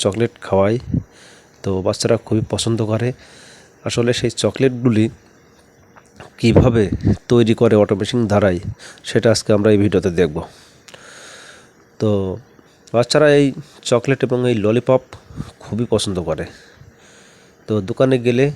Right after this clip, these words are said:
এই ললিপপই বেশি চাই। তো এই ললিপপগুলো কী দিয়ে তৈরি করে এবং কিভাবে তৈরি করে এই ভাইগুলি, এই ভিডিওতে সম্পূর্ণ দেখানো হয়েছে। তো আপনারা দেখতে থাকুন। আহ,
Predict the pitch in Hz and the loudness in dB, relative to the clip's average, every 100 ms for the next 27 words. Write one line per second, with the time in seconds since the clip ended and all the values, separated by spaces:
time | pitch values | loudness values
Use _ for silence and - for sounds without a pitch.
0 | - 107 101 110 123 139 139 117 120 - | -6 -4 -2 0 0 -2 0 0 -2 -2
1 | 110 127 - - - - - - _ _ | -2 -2 -8 -16 -18 -20 -20 -20 _ _
2 | _ - _ _ _ 104 95 101 98 113 | _ -20 _ _ _ -4 -2 -2 0 0
3 | 135 - - - 143 135 - 127 113 123 | 0 -2 -6 0 0 0 -2 -2 2 2
4 | 117 117 110 117 117 110 110 107 104 98 | 2 0 0 0 -2 0 0 0 -2 -6
5 | 110 - - 113 101 123 131 110 110 107 | -14 -20 -6 -4 -2 -2 -2 -2 -2 0
6 | 110 104 90 87 98 92 98 90 - - | 0 0 0 -4 -8 -6 -4 -6 -8 -20
7 | - _ - 101 82 98 107 113 123 - | -20 _ -6 -6 -6 -6 -6 -4 -4 -4
8 | - 95 92 123 123 123 95 - _ _ | -8 -10 -8 -6 -4 -4 -6 -12 _ _
9 | - 95 - 98 85 87 - 78 - - | -8 -6 -4 -6 -6 -8 -10 -14 -16 -20
10 | - - - - - - _ _ - 95 | -20 -20 -20 -20 -20 -20 _ _ -8 -6
11 | 92 87 - - - 123 127 127 - _ | -6 -8 -12 -12 -8 -2 0 0 -4 _
12 | _ 98 90 107 - 120 135 139 143 - | _ -14 -6 -6 -4 -6 -2 -2 -4 -8
13 | _ _ _ _ _ - _ _ _ _ | _ _ _ _ _ -20 _ _ _ _
14 | _ - 90 87 87 85 | _ -12 -8 -6 -6 -8